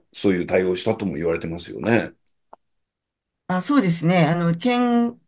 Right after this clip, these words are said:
Speaker 2: 側も報道で知ったって言ってますもんね。
Speaker 1: はいはい。
Speaker 2: うん。
Speaker 1: そうなんですよ。
Speaker 2: うん。
Speaker 1: だからそういう経緯、それも異例ですし、
Speaker 2: うん。
Speaker 1: あの後出てきた情報ではですね、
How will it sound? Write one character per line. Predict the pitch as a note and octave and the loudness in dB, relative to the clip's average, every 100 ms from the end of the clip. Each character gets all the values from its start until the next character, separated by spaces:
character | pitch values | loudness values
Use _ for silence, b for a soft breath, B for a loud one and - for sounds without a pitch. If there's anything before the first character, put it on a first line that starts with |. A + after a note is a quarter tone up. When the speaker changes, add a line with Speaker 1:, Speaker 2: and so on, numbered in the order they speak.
| _ | _
Speaker 2:
側 | - A3 G#3 | 2 6 6
も | G#3 G3+ F#3 - | 4 2 0 -2
報 | F#3+ G3 A#3+ B3 | -8 -2 2 4
道 | B3 | 4
で | A#3 | 4
知 | A#3 - | 0 0
っ | |
た | A3 | -2
っ | |
て | A3 D3+ | -2 -4
言 | |
っ | |
て | - | -2
ま | C#3 | -2
す | C3+ | -2
も | F#2 | -4
ん | D3+ | -2
ね。 | C#3 - | -2 2
Speaker 1:
は | B2 A2+ | 6 6
い | |
は | F#2+ D#2+ | 4 -4
い。 | - _ _ - | -12 _ _ -8
Speaker 2:
う | F#3+ | 0
ん。 | F3+ | 4
Speaker 1:
そ | |
う | D#3+ | 6
な | B2 | 6
ん | |
で | - | 2
す | - | -8
よ。 | - - _ _ - | -12 -14 _ _ -4
Speaker 2:
う | |
ん。 | F#3+ E3 | 0 2
Speaker 1:
だ | C3+ | 2
か | B2 | 0
ら | |
そ | D#3 F#3 | 2 2
う | |
い | F#3+ F#3 | 4 4
う | E3+ | 2
経 | F#3+ F3 | 6 8
緯、 | E3 C#3 B2 _ - | 8 4 -2 _ -6
そ | C#3+ | 0
れ | F3 | 4
も | F#3+ | 4
異 | F3 | 6
例 | F3+ F3+ | 8 8
で | C#3+ | 4
す | G#2+ | 0
し、 | - B2+ B2+ F#2 - - - | -6 0 2 2 -2 -14 -10
Speaker 2:
う | G3+ | -4
ん。 | F#3+ D#3 D#3+ | 0 0 4
Speaker 1:
あ | F3+ | 6
の | G#3 | 8
後 | G#3+ G3 E3 | 6 6 4
出 | D#3+ | 4
て | F3 | 2
き | F3 | 2
た | E3+ C3+ | 2 4
情 | C#3 D3+ | 4 2
報 | D3 D3+ D3+ | 2 -2 2
で | D3 | 2
は | A#2+ | 2
で | - | 0
す | - F2+ | -4 -2
ね、 | F2+ D#2+ | -2 -2